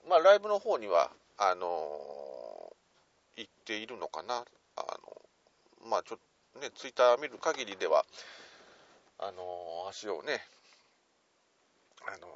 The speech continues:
なんですか、松葉杖をついて、えー、やってるということで、えー、まあ、ちょっと見てはいるんですけどもですね、まあ、足の靭帯っていうのがまた痛いんですよね。僕もね、経験があるんですけどね、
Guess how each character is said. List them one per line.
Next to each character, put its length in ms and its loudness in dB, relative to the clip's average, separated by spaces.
な 60 -20
ん 40 -20
で 40 -20
す 60 -20
か、 60 -16
松 240 -10
葉 140 -2
杖 260 -4
を 120 -10
つ 120 -18
い 80 -16
て、 200 -8
え 220 -14
ー、 20 -14
や 60 -10
っ 40 -20
て 140 -20
る 140 -12
と 100 -18
い 40 -18
う 140 -20
こ 120 -20
と 120 -20
で、 160 -16
え 40 -16
ー、 20 -14
ま 80 -8
あ、 100 -12
ち 80 -20
ょ 20 -18
っ 20 -16
と 280 -12
見 80 -16
て 100 -12
は 120 -6
い 40 -8
る 140 -12
ん 40 -18
で 100 -16
す 80 -18
け 80 -18
ど 80 -14
も 100 -20
で 100 -16
す 160 -20
ね、 60 -16
ま 80 -10
あ、 80 -4
足 220 -10
の 120 -10
靭 360 -12
帯 180 2
っ 40 -18
て 140 -16
い 40 -10
う 60 -12
の 80 -12
が 100 -8
ま 160 -2
た 100 -6
痛 240 -4
い 100 -8
ん 80 -18
で 100 -10
す 120 -8
よ 100 -4
ね。 160 -8
僕 160 -4
も 120 -6
ね、 100 -6
経 180 -6
験 180 -14
が 80 -2
あ 20 0
る 100 -4
ん 40 -12
で 60 -16
す 80 -16
け 60 -18
ど 120 -8
ね、 200 -10